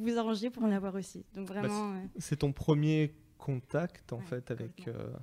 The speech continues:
Speaker 2: le, le stage, c'est la période la plus importante. Les deux gros masters, c'est Villetaneuse,
Speaker 1: Mm.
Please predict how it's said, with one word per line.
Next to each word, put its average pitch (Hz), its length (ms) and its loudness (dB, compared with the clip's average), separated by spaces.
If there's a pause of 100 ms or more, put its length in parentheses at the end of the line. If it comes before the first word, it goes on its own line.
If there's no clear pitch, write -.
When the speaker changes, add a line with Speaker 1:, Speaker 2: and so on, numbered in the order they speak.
(480)
Speaker 2:
le, 113 240 0
le 110 160 2
stage, 139 300 0
c'est - 80 -6
la 113 100 0
période 123 400 2
la 120 120 0
plus 131 340 2
importante. 156 600 2
Les 123 80 2
deux 131 180 4
gros 131 400 2
masters, 135 480 0
c'est 127 160 -4
Villetaneuse, 123 720 -4 (300)
Speaker 1:
Mm. 208 40 -16